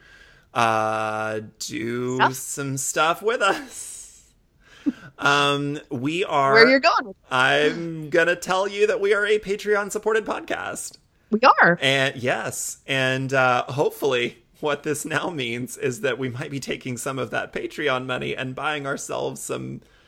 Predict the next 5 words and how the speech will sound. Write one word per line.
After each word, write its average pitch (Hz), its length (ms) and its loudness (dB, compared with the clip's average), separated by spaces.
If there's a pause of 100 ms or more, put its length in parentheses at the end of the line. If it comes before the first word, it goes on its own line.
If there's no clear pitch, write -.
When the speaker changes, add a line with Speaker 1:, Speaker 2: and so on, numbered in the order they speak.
(240)
Speaker 1:
uh, 117 460 -4 (220)
webcams - 680 -10 (840)
and 127 140 -4
some 131 380 0
good, 165 360 6